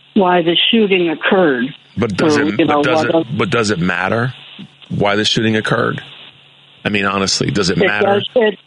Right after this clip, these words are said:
Speaker 1: it, well, yes.
Speaker 2: Why does it matter what the,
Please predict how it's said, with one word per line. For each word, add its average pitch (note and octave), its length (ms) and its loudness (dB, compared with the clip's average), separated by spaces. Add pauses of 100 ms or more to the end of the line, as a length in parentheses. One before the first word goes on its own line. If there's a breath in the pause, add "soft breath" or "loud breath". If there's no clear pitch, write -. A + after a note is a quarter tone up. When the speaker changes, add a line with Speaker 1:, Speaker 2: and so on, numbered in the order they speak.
(160)
Speaker 1:
it, - 120 -4 (760)
well, G#3 440 2
yes. G#3+ 520 0 (480)
Speaker 2:
Why G#2+ 180 0
does A#2+ 200 -2
it A2 40 0
matter G#2+ 340 -2
what F#2+ 200 -2
the, F#2+ 80 0